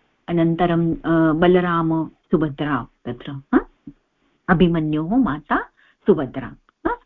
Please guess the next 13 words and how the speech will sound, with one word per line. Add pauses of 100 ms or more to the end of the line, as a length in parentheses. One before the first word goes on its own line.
(200)
अतः
तत्र
चक्रव्यूहविषयकः
ज्ञानं, (540)
सः
गर्भवासे
स्थितः,
सः (420)
अवगतवान्
आसीत्,
ज्ञातवान्
आसीत्, (440)
परन्तु